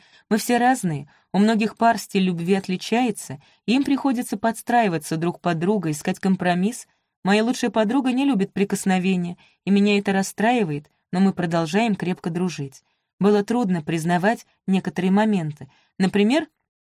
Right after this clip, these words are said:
понимать, что мне совсем не нравятся подарки.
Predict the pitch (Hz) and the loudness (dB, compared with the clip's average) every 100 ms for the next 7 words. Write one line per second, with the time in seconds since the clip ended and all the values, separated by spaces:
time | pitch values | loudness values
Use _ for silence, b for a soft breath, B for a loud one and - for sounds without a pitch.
0 | _ - 196 185 208 285 - - 190 196 | _ -2 2 4 4 2 -2 -2 0 0
1 | 196 185 254 294 226 196 220 220 208 220 | 0 -4 -2 0 0 2 0 -2 -4 -2
2 | 185 180 170 - | 0 -2 -4 -8